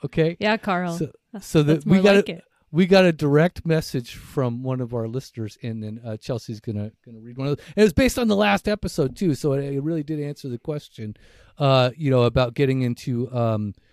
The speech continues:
Speaker 1: uh, you know, an emotional entanglement. I think this is a really good cautionary tale, so I think it, it's worth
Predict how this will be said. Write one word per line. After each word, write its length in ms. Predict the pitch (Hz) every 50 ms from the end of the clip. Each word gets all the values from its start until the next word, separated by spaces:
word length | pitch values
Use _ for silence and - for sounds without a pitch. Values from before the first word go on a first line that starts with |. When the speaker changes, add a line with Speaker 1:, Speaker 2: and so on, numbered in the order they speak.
| _ _ _ _
Speaker 1:
uh, 40 | 127
you 120 | 131 131 123
know, 120 | 120 120
an 60 | 120 117
emotional 560 | 117 120 123 127 120 - - 131 117 110 107
entanglement. 560 | 101 - - 120 117 120 123 117 107 113 117
I 60 | 117 123
think 160 | - 170 160
this 160 | 185 170 -
is 100 | 175 160
a 80 | 156 143
really 280 | 147 160 160 156 143
good 360 | 131 - 156 160 156 143 120 - _ _ _ _ _ -
cautionary 760 | - 170 160 160 160 - - 170 156 143 143 139 131 127 117
tale, 400 | - - 165 160 156 143 123 110
so 300 | - - 131 113 107 - _ _ _ _ -
I 100 | 127 120
think 280 | - - 156 139 -
it, 120 | 139 127 120 -
it's 200 | 147 127 - -
worth 340 | 131 127 139 143 131 -